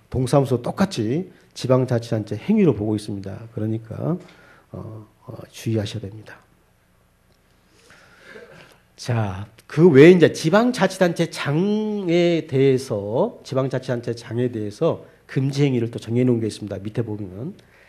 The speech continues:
정당의 정강, 정책과 주의 주장을 선거 구민을 대상으로,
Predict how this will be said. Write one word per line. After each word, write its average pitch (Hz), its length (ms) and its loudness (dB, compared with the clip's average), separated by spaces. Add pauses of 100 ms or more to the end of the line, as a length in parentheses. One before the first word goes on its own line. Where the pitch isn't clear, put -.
(100)
정당의 127 560 -2
정강, 120 720 -6
정책과 117 920 -8
주의 117 200 -10
주장을 113 600 -6 (380)
선거 240 340 -2
구민을 165 240 2
대상으로, 120 640 -4